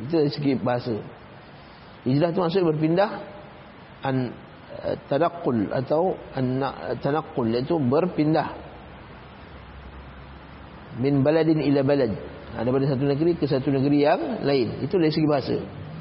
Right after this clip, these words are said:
Apa ni hijrah dari segi syarak? Dia terbahagi kepada dua. Satu hijrah badaniyah. Satu hijrah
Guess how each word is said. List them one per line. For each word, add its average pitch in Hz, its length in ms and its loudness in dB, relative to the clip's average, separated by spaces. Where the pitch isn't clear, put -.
Apa 160 240 0
ni 240 80 4
hijrah 233 240 4
dari 233 160 4
segi 220 240 2
syarak? 226 640 0
Dia 185 80 0
terbahagi 214 480 2
kepada 185 160 4
dua. 143 320 2
Satu 180 240 2
hijrah 202 640 4
badaniyah. 156 720 4
Satu 139 160 0
hijrah 165 720 2